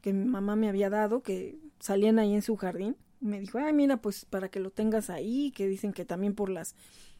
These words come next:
eh, cuestiones del monitor que te da, este, la radioactividad y cosas así, ¿no? "Bueno, para que lo tengas ahí y adornes tu escritorio". Pues,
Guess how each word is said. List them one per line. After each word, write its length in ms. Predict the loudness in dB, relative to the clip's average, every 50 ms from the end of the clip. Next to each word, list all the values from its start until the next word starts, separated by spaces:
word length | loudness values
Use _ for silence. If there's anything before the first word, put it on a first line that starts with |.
| -20 -12 -4
eh, 600 | 0 2 4 4 4 4 2 0 0 -2 -4 -6 -10 -14 -18 -4
cuestiones 460 | -2 -2 2 6 6 8 8 8 6
del 240 | 6 4 4 4 2
monitor 720 | 2 2 0 0 0 -2 -2 0 4 4 6 6 4 4 2
que 320 | 0 -2 -2 -2 -2 -6 -6
te 140 | -4 -4 -2
da, 400 | -2 -2 -2 -2 -2 -2 -2 -4 -4 -6 -8 -10 -12 _ _ _ _ _ _ _ _ _
este, 840 | -8 -8 -8 -8 -12 -10 -8 -8 -6 -6 -6 -6 -8 -8 -8 -10 -10 -6
la 180 | -6 -4 -4 -4
radioactividad 880 | -6 -6 -6 -6 -8 -10 -10 -10 -8 -6 -4 -4 0 2 4 4 4
y 80 | 2 4
cosas 320 | 2 2 2 0 -4 -6
así, 220 | -8 -6 -4 -4 -4
¿no? 180 | -4 -6 -10 -12 -18 -20 -20 -20 -20 -20 -20 -20 -6 -2
"Bueno, 220 | 2 4 4 4
para 180 | 4 4 2 2
que 100 | 2 -2
lo 100 | -2 -2
tengas 320 | -4 -4 -2 -2 -4 -4
ahí 100 | -6 -10 -12 -16 _ _ _
y 60 | -4
adornes 400 | -2 0 0 2 0 0 -2 -4
tu 200 | -10 -14 -14 -16 -18 -20 _ -14
escritorio". 520 | -12 -12 -8 -6 -8 -4 -4 -6 -6 -6 -10 -18 -20 -20 -20 -20 -20 -20 -20 -20 _ _ _ _ _ _ _ _
Pues, 300 | _ 8 8 8 6 0